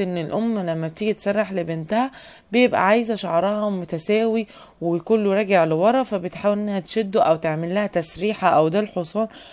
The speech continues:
مشدود شوية، فبالتالي الشعر بيبتدي إن هو يقطع من قدام ويحصل زي بيبي هير كده،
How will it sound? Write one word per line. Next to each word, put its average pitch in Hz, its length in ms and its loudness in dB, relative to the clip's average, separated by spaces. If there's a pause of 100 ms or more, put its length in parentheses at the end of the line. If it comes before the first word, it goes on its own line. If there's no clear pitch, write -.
(240)
مشدود 170 420 -2
شوية، 226 420 0
فبالتالي 190 460 -4
الشعر 214 440 8
بيبتدي 180 400 0
إن 190 120 0
هو 202 160 0
يقطع 196 500 2
من 160 340 -4 (120)
قدام 240 460 0
ويحصل 208 420 0
زي 190 300 0
بيبي 185 380 0
هير 208 160 0
كده، 233 320 0